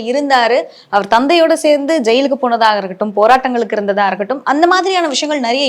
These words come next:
இருந்தது. ஆனா இவருடைய விஷயத்துல வந்துட்டு இவர் பெருசா அரசியலுக்குள்ள இல்லவே இல்ல. ஆனா அவரை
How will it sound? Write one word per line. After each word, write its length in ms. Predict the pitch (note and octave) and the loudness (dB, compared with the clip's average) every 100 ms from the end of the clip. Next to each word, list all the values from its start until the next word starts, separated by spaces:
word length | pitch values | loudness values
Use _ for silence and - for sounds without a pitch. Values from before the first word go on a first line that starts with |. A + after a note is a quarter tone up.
| A#3 | -2
இருந்தது. 320 | C4+ A#3+ E3 - - - | -2 -2 -6 -12 -20 -8
ஆனா 200 | - F4 F4 | 2 4 4
இவருடைய 400 | D#4 G4+ G4+ F4+ D#4+ C4 A3 G3 F#3+ F3+ F3 F3 | 2 2 4 4 4 6 6 6 4 4 2 0
விஷயத்துல 420 | G3 - C4+ A#3+ F#3+ | 2 2 2 -2 -2
வந்துட்டு 280 | G3 G3+ B3+ B3+ | -4 -4 -2 0
இவர் 180 | C4+ C4+ | 0 2
பெருசா 360 | D4+ F4 G4+ G4 E4+ | 0 0 0 2 2
அரசியலுக்குள்ள 560 | C4+ C#4+ F4 D#4+ C#4 A#3 A3 | 2 0 -2 -2 -2 -4 -2
இல்லவே 300 | C#4+ C#4+ C#4+ | 0 4 2
இல்ல. 180 | G#3 A3+ | 2 0
ஆனா 220 | A#3 C4+ D#4 - - - | 0 0 -2 -8 -10 0
அவரை 280 | A3 C4+ | 4 6